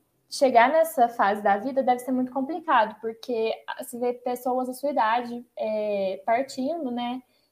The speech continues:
Seus amigos, família, às vezes, que, irmãos, né, que cresceram junto com você, tão partindo.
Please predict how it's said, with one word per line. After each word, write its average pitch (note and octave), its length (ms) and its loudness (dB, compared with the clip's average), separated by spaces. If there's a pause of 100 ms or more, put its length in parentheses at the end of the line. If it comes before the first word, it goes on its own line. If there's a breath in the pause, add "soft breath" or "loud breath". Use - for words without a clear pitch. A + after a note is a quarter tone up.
Seus A3 220 -6
amigos, B3+ 840 -2
família, B3 640 0
às G#3+ 80 -2
vezes, G3+ 220 -4
que, A3 320 -18
irmãos, A#3+ 500 -2
né, A3+ 120 -6
que A3+ 100 -18
cresceram A3 380 -8
junto A#3 220 -14
com - 100 -20
você, A3+ 440 -8
tão A#3 320 -6
partindo. B3 680 -6